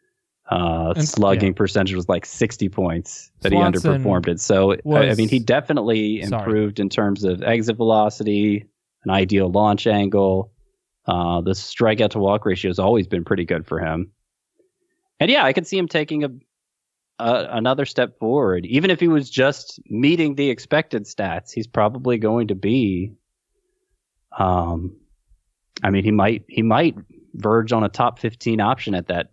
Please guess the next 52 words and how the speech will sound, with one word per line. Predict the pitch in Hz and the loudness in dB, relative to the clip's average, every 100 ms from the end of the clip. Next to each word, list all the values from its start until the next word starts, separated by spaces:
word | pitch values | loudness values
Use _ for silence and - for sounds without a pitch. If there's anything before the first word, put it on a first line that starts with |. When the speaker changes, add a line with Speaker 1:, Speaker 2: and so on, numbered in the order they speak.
| - | -2
Speaker 1:
very | 98 90 | 0 0
deep | 87 98 - | -4 -6 -6
position. | 90 85 - - - _ _ - _ _ _ | -6 -6 -8 -12 -16 _ _ -20 _ _ _
Speaker 2:
Yeah, | 123 113 | -4 -2
sorry | 147 135 | 0 0
for | 123 | 0
interrupting | 120 120 113 117 | 0 -2 -2 -4
you | 113 | -2
there. | 107 | -2
I | |
was | 107 | -4
just | 107 123 | -6 -6
gonna | 117 | -2
say | 127 113 | -2 -2
hi-, | 139 127 | -2 0
his | 147 127 - - _ _ _ _ _ _ _ _ _ 156 | 0 0 -6 -20 _ _ _ _ _ _ _ _ _ -6
last | 165 170 - | 0 2 2
twenty-seven | 190 170 - 143 139 | 0 0 0 0 0
games | 135 127 | 0 0
after | 123 - | -2 -2
coming | - 131 123 | -2 0 0
off | 117 | 0
the | 127 | 0
I | 117 120 | 0 2
L, | 120 | 2
he | 104 127 | 0 2
hit | 127 120 | 0 -2
one | 120 147 147 | 0 2 2
ninety-four | 135 135 127 - 131 123 117 | 0 0 -2 -2 0 2 2
without | 113 113 | 0 0
a | 113 | -2
home | 107 107 | -2 -4
run. | 101 95 95 _ | -6 -8 -12 _
So | - 113 107 - _ _ _ _ | -4 -2 -2 -6 _ _ _ _
it | 131 | -2
makes | 135 131 | -2 0
his | 139 | -2
numbers | 123 120 120 113 | 0 0 -2 -4
look | 110 | -6
a | |
lot | 113 113 113 | -4 -4 -4
worse. | 117 110 - - _ _ _ _ | -2 -4 -8 -18 _ _ _ _
Again, | 180 175 135 | 0 0 2
useful | 180 190 196 | 0 2 -2
player, | - 170 165 | 2 2 4
about | 147 139 | 2 2
an | 139 | 2
eight | 139 | 0
hundred | 143 143 139 | 0 0 0
O | 135 | 0
P | 139 123 | 0 0
S, | 120 113 - | 0 -4 -12